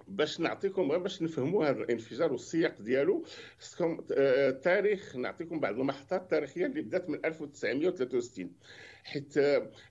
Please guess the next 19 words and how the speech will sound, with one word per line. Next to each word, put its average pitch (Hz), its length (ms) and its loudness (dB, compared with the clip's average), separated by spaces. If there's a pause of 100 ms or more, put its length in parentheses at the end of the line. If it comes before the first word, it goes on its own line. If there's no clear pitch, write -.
(120)
تم 160 500 0
رصد 139 280 -2
هذا 123 260 0
الانفجار، 123 680 -2
هذا 107 100 0
الانفجار 131 580 0
ب-، 117 1040 2
بصدفة، 160 600 0
لأن 139 360 2
في 139 100 -4
الأول 151 460 0
كان 135 180 0
السواتر 151 480 0
اللي، 113 300 -2
اللي 117 120 -6
كانت 135 260 -4
كترسلها، 147 540 0 (440)
آه، 98 1160 4
أمريكا 131 720 2